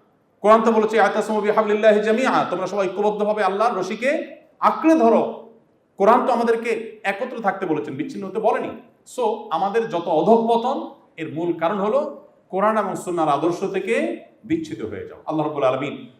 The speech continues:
আমাদের সবাইকে কোরআন এবং সুন্নাহর আদর্শে আদর্শবান মানুষ হওয়ার তৌফিক দান করুন। পর্নো থেকে বাঁচার উপায় কি? এটাতে আমি খুব আসক্ত হয়ে পড়েছি, এটার জন্য নামাজও আমার মিস হয়ে যাচ্ছে। খুবই দুর্ভাগ্যজনক একটি বাস্তবতা হলো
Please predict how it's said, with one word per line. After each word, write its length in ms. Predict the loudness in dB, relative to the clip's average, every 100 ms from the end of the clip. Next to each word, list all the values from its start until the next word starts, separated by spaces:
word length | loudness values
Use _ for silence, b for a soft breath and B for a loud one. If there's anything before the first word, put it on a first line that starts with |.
| _
আমাদের 240 | 0 0 -2
সবাইকে 420 | -4 -4 -2 -4
কোরআন 180 | -2 -2
এবং 120 | -6
সুন্নাহর 340 | -8 -4 -2
আদর্শে 540 | 0 0 -2 -4 -4 -2
আদর্শবান 500 | 0 -2 -2 -4 -4
মানুষ 280 | -6 -4
হওয়ার 180 | -6 -4
তৌফিক 260 | -8 -10 -12
দান 200 | -12 -12 -12
করুন। 220 | -12 -14 -20 _ _ _
পর্নো 260 | 0 0 -2
থেকে 280 | -6 -6 -4
বাঁচার 380 | -2 -2 -2 -2
উপায় 240 | -4 -4 -6
কি? 140 | -12 -16 _ _
এটাতে 220 | -12 -10
আমি 120 | -8 -8
খুব 200 | -6 -4
আসক্ত 480 | -4 -6 -12 -6
হয়ে 220 | -4 -4 -6
পড়েছি, 240 | -8 -8
এটার 180 | -10 -10
জন্য 160 | -10 -10
নামাজও 400 | -8 -8 -10 -12
আমার 220 | -12 -12
মিস 340 | -14 -16 -14
হয়ে 120 | -14 -16
যাচ্ছে। 280 | -20 _ -16
খুবই 120 | -10
দুর্ভাগ্যজনক 640 | -8 -6 -6 -8 -10 -12
একটি 180 | -14 -8
বাস্তবতা 440 | -8 -8 -10 -8 -6
হলো 360 | -6 -6 -8